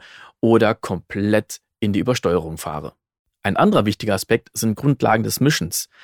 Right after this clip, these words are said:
Wann nutze ich zum Beispiel einen Effekt als Send und wann als Insert-Effekt und was ist überhaupt der Unterschied dazwischen? Der Unterschied macht nicht unbedingt den Klang aus, kann einem aber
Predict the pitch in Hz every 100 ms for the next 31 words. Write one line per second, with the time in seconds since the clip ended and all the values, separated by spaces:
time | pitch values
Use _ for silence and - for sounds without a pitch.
0 | - _ - 104 151 135 131 - - 123
1 | - 113 104 107 - 113 - 107 92 -
2 | 135 - - - 90 - 123 165 - _
3 | _ _ _ - 92 98 123 127 _ _
4 | 107 104 - - 170 214 90 - 87 -
5 | 78 _ 95 85 _ - 90 113 120 -
6 | 107 98 101 - _ - 107 185 - 95
7 | 92 - - - - _ _ - - -
8 | - - - 147 202 185 - 165 131 135
9 | - 147 170 135 139 123 113 98 - 170
10 | 233 - 95 120 - - 156 170 123 127
11 | 127 - 107 107 104